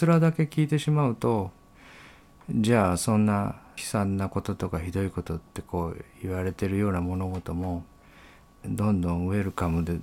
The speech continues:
どんどんそういうふうになれっていう、いうことなのかっていうふうにすぐ極端から極端へ裏返ってしまうんですけど、むしろでもそういう分離を外してニュートラルのところ、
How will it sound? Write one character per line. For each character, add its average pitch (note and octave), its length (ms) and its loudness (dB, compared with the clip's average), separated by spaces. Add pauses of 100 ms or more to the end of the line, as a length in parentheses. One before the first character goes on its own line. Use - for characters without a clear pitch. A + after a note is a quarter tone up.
ど G#2+ 140 0
ん F#2 80 -2
ど F2 100 0
ん F2 80 -4
そ G2 200 -4
う - 20 0
い F#2 40 -2
う - 40 -2
ふ G2 140 -4
う F#2 60 -2
に E2+ 260 -4 (420)
な G2+ 120 2
れ G#2+ 120 2
っ - 20 2
て - 220 -6
い F2 80 2
う、 F2 60 -8 (580)
い G#2+ 80 -2
う G2+ 60 -2
こ A2+ 120 0
と A2+ 140 2
な G#2 100 4
の F2+ 140 0
か F2+ 100 -10
っ E2+ 40 -10
て - 180 -12
い F2+ 40 -6
う - 40 -8
ふ - 100 -12
う F2+ 40 -8
に F2+ 100 -6
す - 180 -2
ぐ B2+ 160 2 (500)
極 - 180 -4
端 B2 220 4
か G2+ 80 0
ら F2+ 100 0
極 - 260 -8
端 G#2 220 2
へ F2 180 0 (380)
裏 A2 180 4
返 D3 120 4
っ C#3+ 40 2
て C3 140 -2
し - 160 -4
ま F#2 120 0
う F2 80 2
ん E2+ 100 0
で E2+ 80 -2
す - 120 -12
け G2 100 -6
ど、 F2+ 320 -2 (500)
む B2 160 6
し D#3+ 160 0
ろ C3 140 4
で G#2+ 100 2
も G2 160 2
そ A#2 240 0
う B2 60 4
い A#2+ 120 2
う A#2+ 60 -4 (680)
分 B2+ 440 4
離 C#3 260 4 (400)
を B2+ 100 2
外 B2 340 2
し - 160 -4
て C3 360 2 (280)
ニ C3+ 120 6
ュ C#3+ 80 8
ー - 40 4
ト C#3 100 2
ラ A#2+ 80 4
ル G#2 60 4
の F#2+ 100 2
と F#2 100 -8
こ F2 100 -2
ろ、 E2+ 120 -4